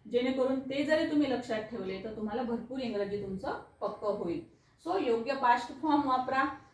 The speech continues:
त्यानंतर नेक्स्ट आणि मोस्ट इम्पॉर्टंट रूल आहे स्टुडंट, जरी मी तो सातवा दिलेला असेल,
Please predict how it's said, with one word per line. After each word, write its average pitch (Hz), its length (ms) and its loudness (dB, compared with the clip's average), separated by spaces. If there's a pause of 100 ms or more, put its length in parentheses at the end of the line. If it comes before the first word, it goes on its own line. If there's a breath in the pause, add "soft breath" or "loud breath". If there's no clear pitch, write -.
(120 loud breath)
त्यानंतर 320 460 4
नेक्स्ट 302 440 2
आणि 330 160 2
मोस्ट 285 460 6
इम्पॉर्टंट 247 640 4
रूल 226 280 4
आहे 214 280 2
स्टुडंट, 208 460 -6
जरी 262 180 0
मी 302 160 6
तो 302 100 0
सातवा 254 420 0
दिलेला 247 360 -2
असेल, 208 440 -2